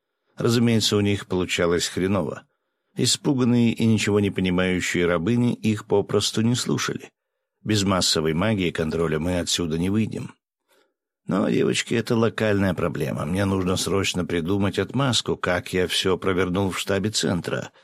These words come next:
Не говори же, что просто с помощью жучка дёрнул нужный рычаг, а потом через него же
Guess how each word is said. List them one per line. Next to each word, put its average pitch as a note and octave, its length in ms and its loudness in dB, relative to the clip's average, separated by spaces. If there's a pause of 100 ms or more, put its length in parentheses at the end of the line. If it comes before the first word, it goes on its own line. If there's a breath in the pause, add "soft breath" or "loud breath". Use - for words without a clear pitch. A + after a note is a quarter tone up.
(380 soft breath)
Не - 140 0
говори C3 360 2
же, F#2 220 0
что F#2+ 340 0
просто F#2 520 -2
с - 100 -2
помощью F#2 560 0
жучка F2+ 440 -2
дёрнул G#2 380 0
нужный E2+ 360 0
рычаг, A#2 460 -2
а F2 60 -2
потом F2 420 -2
через E2+ 320 -2
него A2+ 300 0
же A#2+ 260 -2